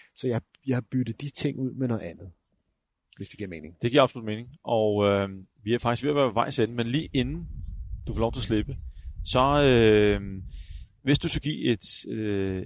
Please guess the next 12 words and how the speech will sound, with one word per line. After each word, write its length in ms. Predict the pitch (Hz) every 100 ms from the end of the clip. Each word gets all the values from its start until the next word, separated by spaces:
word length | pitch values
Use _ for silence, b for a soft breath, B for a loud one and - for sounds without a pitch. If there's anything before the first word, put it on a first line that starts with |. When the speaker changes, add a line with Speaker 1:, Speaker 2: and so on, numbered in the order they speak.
| -
Speaker 2:
et, 100 | 117 -
et 160 | 113
råd 380 | 104 143 143 143 - _ _ _ _
til 80 | 127
nogen, 160 | 117 123
der 80 | 127
skal 360 | - 113 101 - _ _ _ _ _ _ _ -
i 60 |
gang 160 | 127 147
med 80 | 123
et 40 |
vægttab, 400 | 127 - - -